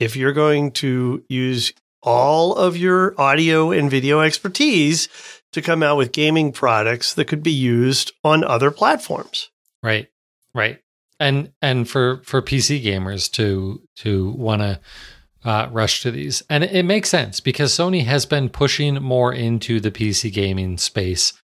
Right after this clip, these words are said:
Speaker 2: with their games. You know, for forever, like, until just a couple of years ago, Sony games were only available on PlayStation. And very recently, they've started bringing their biggest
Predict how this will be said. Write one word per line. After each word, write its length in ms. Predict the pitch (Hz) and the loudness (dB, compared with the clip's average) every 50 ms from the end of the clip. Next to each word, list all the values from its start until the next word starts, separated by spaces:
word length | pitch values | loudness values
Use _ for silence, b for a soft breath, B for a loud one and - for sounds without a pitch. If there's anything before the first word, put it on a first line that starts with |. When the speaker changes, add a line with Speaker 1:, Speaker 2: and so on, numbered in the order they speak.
| _ _ _ - | _ _ _ -2
Speaker 2:
with 220 | 123 135 - - | -2 -2 -2 0
their 200 | - 120 104 98 | 0 0 0 0
games. 640 | 90 - 151 151 107 87 - 120 113 - - - - _ _ _ _ _ _ - | 0 -2 -2 -2 -4 -8 -8 -6 -4 -4 -4 -4 -6 _ _ _ _ _ _ -2
You 80 | 120 | -2
know, 60 | 117 104 | -2 0
for 440 | - - 113 107 107 127 - - _ _ _ _ _ _ _ _ _ _ _ _ - | 0 0 0 0 0 -2 -4 -8 _ _ _ _ _ _ _ _ _ _ _ _ 0
forever, 640 | 117 113 139 202 214 143 101 107 113 127 123 - _ _ _ _ _ _ - | 0 2 2 2 0 0 -2 -4 -4 -6 -6 -8 _ _ _ _ _ _ -4
like, 200 | 104 101 98 - | -4 -4 -4 -4
until 400 | - 143 120 107 - 123 131 120 | -2 -2 -2 0 2 2 2 0
just 280 | 101 95 117 123 - - | 0 0 0 0 2 0
a 60 | 131 | -2
couple 280 | - 135 127 - 135 | 0 -2 -2 0 0
of 100 | 120 101 | 0 0
years 220 | 113 143 151 120 95 | -2 -2 -2 -2 -2
ago, 400 | 95 - 90 87 85 90 92 - _ _ _ _ _ _ - | -4 -4 -6 -6 -6 -6 -8 -10 _ _ _ _ _ _ -6
Sony 360 | - - 135 151 185 196 175 | -2 0 0 0 0 0 0
games 320 | 160 160 165 170 151 120 104 | 0 0 0 0 -2 -2 -2
were 160 | 104 - - _ | -4 -6 -4 _
only 260 | - 170 170 170 175 165 | 0 0 2 2 2 0
available 400 | 139 147 143 131 131 117 120 113 | 2 0 0 0 0 0 0 0
on 180 | 117 113 110 | 0 0 -2
PlayStation. 760 | 95 - 107 98 90 - - 120 110 - - 76 76 139 - - _ _ _ _ _ - | -4 -4 -4 -4 -4 -6 -8 -8 -8 -8 -8 -8 -10 -10 -12 -14 _ _ _ _ _ -6
And 420 | 135 127 123 120 117 110 101 85 - _ _ _ _ _ _ - | -2 0 0 2 0 0 -2 -4 -8 _ _ _ _ _ _ -18
very 380 | 98 92 113 123 139 156 160 151 | -6 -2 2 2 2 2 2 0
recently, 640 | 143 160 151 - - 123 104 98 95 95 98 95 - _ _ _ _ _ - | 0 0 0 0 -2 -4 -4 -6 -6 -6 -6 -8 -10 _ _ _ _ _ 0
they've 200 | 120 120 104 95 | 0 2 2 2
started 480 | - - - 151 185 196 175 147 110 | 0 0 2 0 0 0 0 -2 -2
bringing 540 | - 113 107 107 104 104 98 110 117 127 113 | -2 -2 -2 0 0 -2 -2 -4 -6 -8 -4
their 200 | 101 117 143 151 | -2 -2 -2 -2
biggest 600 | 120 104 - 127 139 143 160 156 135 - - | -2 -2 -2 -2 0 0 -2 -2 -4 -4 -8